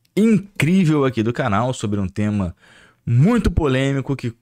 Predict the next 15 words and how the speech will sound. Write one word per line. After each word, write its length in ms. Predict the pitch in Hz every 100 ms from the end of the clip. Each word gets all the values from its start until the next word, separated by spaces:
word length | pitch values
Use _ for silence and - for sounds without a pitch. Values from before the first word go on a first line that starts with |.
| _
com 200 | - 190
certeza, 880 | 180 139 - - 113 117 113 120 120 -
mais 460 | 104 110 151 135
uma 200 | 123 113
vez, 460 | 101 107 107 104 -
assim 300 | 92 - 98
como 240 | 95 92
todos 300 | 90 131 135
os 120 | 113 101
outros 280 | 98 98
vídeos 340 | 92 95 85 87
incríveis 540 | 101 - 104 98 95
aqui 180 | 98 104
do 100 | 104
canal, 560 | 110 123 104 107 -